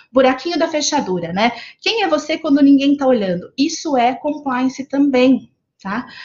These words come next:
Pensa assim comigo, um exercício que eu sempre faço, né? Se vo-, o ato que você tá praticando hoje,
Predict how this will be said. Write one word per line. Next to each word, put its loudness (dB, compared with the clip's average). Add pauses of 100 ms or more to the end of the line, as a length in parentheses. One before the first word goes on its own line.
(280)
Pensa 0
assim -4
comigo, -6
um 0
exercício -2
que -2
eu -4
sempre 2
faço, -4
né? 0 (800)
Se -6
vo-, -2
o 2
ato 0
que -2
você -2
tá -2
praticando 0
hoje, -4